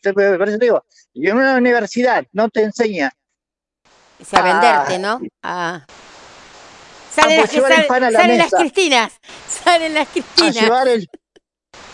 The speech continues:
Speaker 1: a llevar el pan a la mesa. Si en una universidad no te enseñan a llevar el pan a la mesa, eh, no podés ser profesional.
Speaker 2: No, y aparte también que, que, que la gente muchas veces también, Jorge,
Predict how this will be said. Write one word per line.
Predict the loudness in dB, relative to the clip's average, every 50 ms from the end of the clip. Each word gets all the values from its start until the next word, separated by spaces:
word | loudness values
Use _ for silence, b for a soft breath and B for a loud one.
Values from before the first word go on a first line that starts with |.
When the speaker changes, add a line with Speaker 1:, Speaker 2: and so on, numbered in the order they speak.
| -20 -4 -2
Speaker 1:
a | -2 -2 -2
llevar | -2 -2 0 2 2 0
el | 0 0
pan | -2 0 0 0
a | 0
la | 0 0
mesa. | 0 0 -2 -2 -2 -2 -4 -4 -4
Si | -2 -2
en | 0 0 0 0
una | -2 0 0 0
universidad | 0 0 0 0 0 -2 -4 -4 -2 0 0 0 -2 -2
no | -2 -4 -2
te | -2 -4
enseñan | -6 -4 -2 -2 -2 0 -2 -2 -4
a | -4 -4
llevar | -2 -2 0 0 0
el | -2 0
pan | -2 -2 0
a | 0 0
la | 0 0
mesa, | 0 -4 -4 -2 -2 -4 -4 -4 _ _ _ _ _ _ _ _ _ _ _
eh, | -2 0 0 2 0 0 0 -2 -4 -6 _ _ _ _ _
no | -4 -4 -4 0
podés | 0 -2 -2 0
ser | -2 -4 -4
profesional. | -4 -6 -8 -8 -14 -10 -8 -4 -2 -2 -4 -4 -8 _ _ _ _ _ _ _ _ _ _ _
Speaker 2:
No, | -10 -4
y | 0 0
aparte | 0 0 0 -2 -2 -2 -2 -6 -6 -2
también | -2 -2 -2 -2 -2 -2 -2 -2 -4 -10 _ -20 _ _ _ _ -20 -8 -4
que, | -2 0 0 0 -2 -4 -6 -8 -12 -18 _
que, | -4 -4 -4 -4 _
que | -8 -4 -4
la | -2 0
gente | 2 2 0 0 -2 -6 -6 -6 -6
muchas | -6 -6 -8 -6 -6 -6 -4
veces | -4 -6 -6 -4
también, | -4 -4 -4 -4 -8 -10
Jorge, | -4 -4 -6 -4 -4 -8 -8 -8